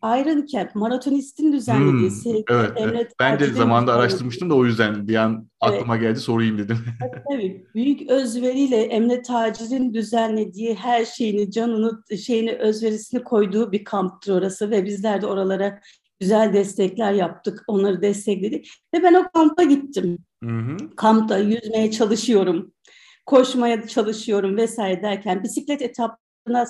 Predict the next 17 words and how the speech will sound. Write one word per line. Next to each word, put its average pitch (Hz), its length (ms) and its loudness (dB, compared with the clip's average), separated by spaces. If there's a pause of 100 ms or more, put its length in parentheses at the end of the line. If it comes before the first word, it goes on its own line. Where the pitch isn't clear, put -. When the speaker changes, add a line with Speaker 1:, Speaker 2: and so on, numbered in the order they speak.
Speaker 1:
supporter 247 500 -2
olarak 185 360 -2
gidiyorum. 180 440 -2
Nedir, 202 280 2
ne 196 220 0
değildir, 185 400 -2 (420)
insanlar 220 560 2
nasıl 214 280 0
besleniyor 202 540 -2
onları 202 320 0
öğrenmeye 175 500 -2
çalışıyorum 165 640 -6
falan 190 300 0
böyle. 190 340 -4 (600)
Son 415 320 2
günde 311 420 4
bir 330 180 0